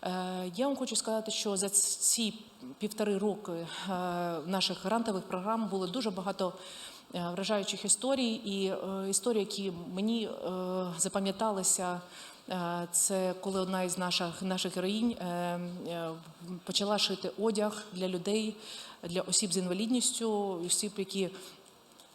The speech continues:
як, просто які не мали, е, можливості купувати модний, гарний одяг, е, перебуваючи на колясках, е, вона сама, як лю-, ос-, особа з інвалідністю, взяла наш грант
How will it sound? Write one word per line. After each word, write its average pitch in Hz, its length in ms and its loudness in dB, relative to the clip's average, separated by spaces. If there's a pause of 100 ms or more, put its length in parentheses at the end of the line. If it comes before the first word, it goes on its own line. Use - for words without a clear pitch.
як, 185 240 2
просто 202 400 2
які 190 240 0
не 196 100 2
мали, 185 440 2 (240)
е, 180 200 0
можливості 196 600 2 (200)
купувати 185 460 -2
модний, 214 800 2
гарний 185 520 0
одяг, 185 440 0 (480)
е, - 20 -4 (200)
перебуваючи 190 520 -2
на 185 80 -6
колясках, 226 680 -2
е, 180 160 0
вона 220 420 2
сама, 202 400 2 (340)
як 190 240 -2
лю-, 196 140 -4
ос-, 190 200 2
особа 202 280 2
з 208 40 2
інвалідністю, 208 460 0
взяла 185 240 0
наш 214 200 2
грант 185 320 2